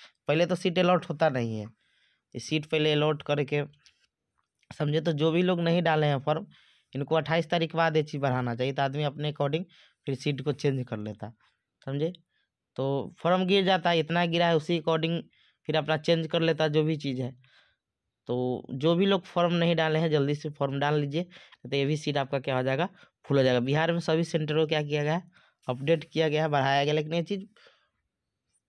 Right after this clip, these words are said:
पहले से सेंटर देना ही नहीं चाहिए। फॉर्म गिर जाता, उसके according हम दे देते, जो लड़की लोग को पहले सीट मिलता था, वैसे कर देते।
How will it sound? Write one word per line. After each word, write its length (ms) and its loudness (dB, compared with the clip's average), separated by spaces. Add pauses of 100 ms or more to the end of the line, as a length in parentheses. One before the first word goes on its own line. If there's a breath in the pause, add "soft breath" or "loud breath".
(100)
पहले 220 4
से 100 -2
सेंटर 340 0
देना 220 0
ही 120 0
नहीं 100 -2
चाहिए। 100 -4
फॉर्म 320 2
गिर 120 0
जाता, 220 0
उसके 240 -2
according 380 -4
हम 120 -2
दे 140 0
देते, 260 -8 (560 soft breath)
जो 60 0
लड़की 340 0
लोग 160 0
को 100 -8
पहले 300 0
सीट 300 -8
मिलता 340 -2
था, 100 -6
वैसे 260 -6
कर 160 -4
देते। 260 -10